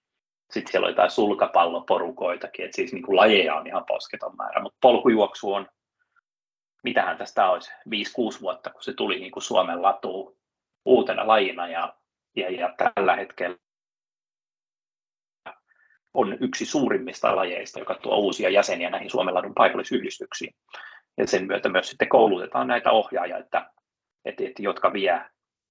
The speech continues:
erinäköisiä porukoita sitten tonne maastoon, maastoon tutustumaan polkujuoksuun.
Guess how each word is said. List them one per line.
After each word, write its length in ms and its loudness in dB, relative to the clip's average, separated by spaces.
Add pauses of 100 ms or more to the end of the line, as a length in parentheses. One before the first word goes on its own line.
(140)
erinäköisiä 720 -2
porukoita 680 -6
sitten 360 -8
tonne 240 -2
maastoon, 840 2 (600)
maastoon 480 4
tutustumaan 720 0
polkujuoksuun. 1120 -6